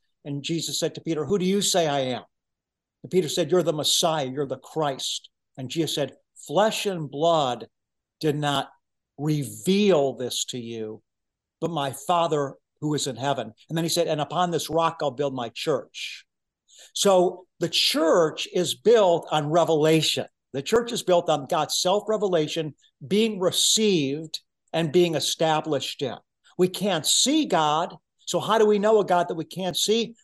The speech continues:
We know him through revelation. And one of the primary ways that God has chosen to reveal himself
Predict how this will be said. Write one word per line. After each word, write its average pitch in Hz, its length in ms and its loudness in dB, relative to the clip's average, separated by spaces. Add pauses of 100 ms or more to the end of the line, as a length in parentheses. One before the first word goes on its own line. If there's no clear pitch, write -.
(120)
We 175 200 0
know 208 400 2
him 160 400 -2 (220)
through 170 180 2
revelation. 147 880 0 (680)
And 170 120 0
one 220 140 4
of 190 60 2
the 170 80 2
primary 277 640 -2
ways 170 380 2
that 151 140 -2
God 170 200 2
has 151 160 -4
chosen 208 580 0
to 170 100 -8
reveal 196 480 0
himself 156 400 0